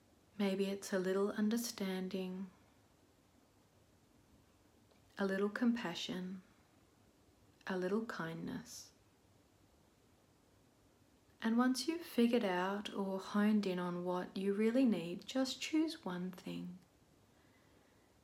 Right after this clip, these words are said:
And you're going to repeat gently to yourself, "May I be," and use that word that describes your need at the end.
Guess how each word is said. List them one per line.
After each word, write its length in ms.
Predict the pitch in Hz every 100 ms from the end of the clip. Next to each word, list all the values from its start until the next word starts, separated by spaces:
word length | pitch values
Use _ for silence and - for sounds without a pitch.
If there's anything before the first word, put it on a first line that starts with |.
| _ _ _ -
And 80 |
you're 100 | 254
going 300 | 262 285 330 349
to 120 | 349
repeat 800 | 330 294 - 220 220 208 - -
gently 400 | 208 196 196 196
to 240 | 196 -
yourself, 760 | 196 190 - 190 185 185 180 - - - -
"May 500 | 220 240 262 285 302 330 -
I 520 | 220 220 220 220 220 226 -
be," 600 | - 208 214 208 214 214 - - - - - - - -
and 160 | 226 220
use 240 | 240 247
that 320 | - 262 254 202
word 600 | 196 214 202 202 196 202
that 280 | 196 - -
describes 720 | 185 - 196 196 190 185 196
your 100 | 185
need 520 | 180 185 185 185 185
at 200 | 185 -
the 180 | - -
end. 520 | - - 190 202